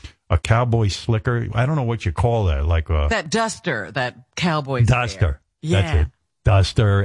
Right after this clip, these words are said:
Speaker 1: and the hat, cowboy hat. And Wolfman came in from, I think he was living in L A at the time.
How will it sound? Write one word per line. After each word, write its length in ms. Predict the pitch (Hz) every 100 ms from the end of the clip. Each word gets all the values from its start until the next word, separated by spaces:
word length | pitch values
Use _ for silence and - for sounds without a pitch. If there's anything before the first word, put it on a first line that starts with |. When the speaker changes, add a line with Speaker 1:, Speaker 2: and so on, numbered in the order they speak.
| 98
Speaker 1:
and 160 | 98
the 60 | 78
hat, 380 | 73 - 98 98
cowboy 640 | - 95 98 95 98 90
hat. 320 | 87 87 82 - _ _ _ _ _ _ _ _ _ _ _ _
And 180 | - 90
Wolfman 520 | 87 101 - 104 95
came 340 | 92 110 95 92
in 240 | 90 90
from, 480 | 87 - 80 82 73 -
I 100 | 92
think 280 | - 107 117
he 140 | 113
was 180 | 87 82
living 320 | 87 87 82
in 80 | 82
L 160 | 80 82
A 120 | 87
at 100 | 82
the 80 | 87
time. 460 | 76 92 87 85